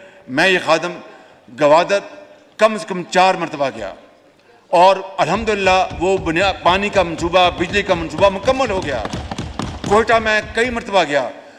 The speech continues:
लेकिन ये बात आने जाने की नहीं है, ये खलूस के साथ, दिल के साथ इनके मामलात को हल करने की बात है।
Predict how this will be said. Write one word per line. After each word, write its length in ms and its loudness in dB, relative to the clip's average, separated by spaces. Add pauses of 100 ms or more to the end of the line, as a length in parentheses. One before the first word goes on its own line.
लेकिन 220 -8
ये 120 -2
बात 400 2
आने 220 0
जाने 260 0
की 100 -12
नहीं 260 -4
है, 140 -6 (420)
ये 140 2
खलूस 460 -2
के 120 -8
साथ, 260 4 (180)
दिल 140 0
के 120 -6
साथ 840 -4
इनके 240 -4
मामलात 580 0
को 140 -4
हल 180 0
करने 280 -6
की 100 -8
बात 280 0
है। 200 -10